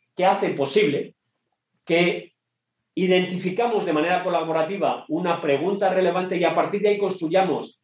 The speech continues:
proyectos con diferentes paquetes de trabajo del que se encarga cada uno de los grupos con el objetivo de terminar generando un resultado.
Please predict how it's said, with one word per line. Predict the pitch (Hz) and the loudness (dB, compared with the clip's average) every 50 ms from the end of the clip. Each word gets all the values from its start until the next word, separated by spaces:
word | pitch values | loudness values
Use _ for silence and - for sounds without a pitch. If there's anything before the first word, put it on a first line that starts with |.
| _ _ _ _ _ | _ _ _ _ _
proyectos | - 151 147 143 175 202 208 - - 175 151 - | 2 2 2 4 2 0 0 0 0 0 0 0
con | - 160 143 | 0 -2 0
diferentes | 143 143 - 147 160 160 - 196 185 160 - | 0 0 0 0 0 0 0 0 0 0 0
paquetes | - - - - 170 170 165 - - 135 | 0 0 0 2 0 -2 0 -2 -2 -2
de | 185 185 | -4 -2
trabajo | 180 170 175 190 190 185 185 185 185 190 - - _ _ _ _ _ _ _ | 0 0 2 2 0 -2 -4 -8 -10 -12 -12 -16 _ _ _ _ _ _ _
del | - 180 - | -4 -2 0
que | 196 196 | 0 0
se | 185 170 156 | 0 -2 0
encarga | 165 202 202 196 190 185 - | 2 2 2 4 2 2 2
cada | 185 170 160 156 151 | 2 2 2 4 2
uno | 185 208 202 185 | 2 2 2 2
de | - 135 135 | 2 2 0
los | 139 - 151 | 0 -2 -2
grupos | 175 185 180 - 190 175 - | -4 -4 -2 0 -2 -2 0
con | - 175 160 | 0 0 0
el | 170 | 2
objetivo | 170 160 170 156 143 170 175 165 180 185 185 - - _ _ - | 0 -2 -2 -4 -4 -4 -2 -2 -2 -2 -2 -6 -12 _ _ -4
de | 165 156 | -4 0
terminar | 156 185 170 165 170 175 185 185 165 127 - - - - _ _ _ _ _ | 2 2 2 2 0 2 2 2 2 2 0 -4 -10 -16 _ _ _ _ _
generando | - 151 143 139 143 139 139 135 127 123 | -2 2 2 4 4 4 2 2 0 -4
un | 120 | -4
resultado. | 120 120 - - 120 - - - - | -6 -6 -8 -10 -14 -16 -18 -20 -20